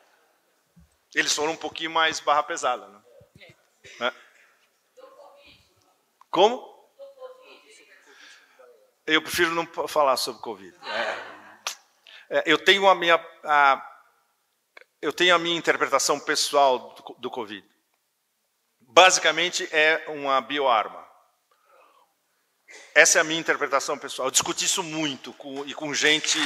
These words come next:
O que a gente não sabe é se foi um vazamento proposital ou se foi um acidente.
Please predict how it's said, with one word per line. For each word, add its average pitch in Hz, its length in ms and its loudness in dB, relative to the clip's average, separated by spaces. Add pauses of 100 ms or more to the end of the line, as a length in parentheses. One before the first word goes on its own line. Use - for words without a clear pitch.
(1800)
O 156 120 -2
que 190 80 10
a 170 80 12
gente 240 320 6
não 185 180 8
sabe 208 500 6 (160)
é 165 240 8
se 156 220 2
foi 196 240 2
um 185 100 0
vazamento 147 640 4
proposital 139 840 0
ou 190 80 -2
se - 100 -4
foi 175 200 -6
um 165 80 -4
acidente. 113 640 -8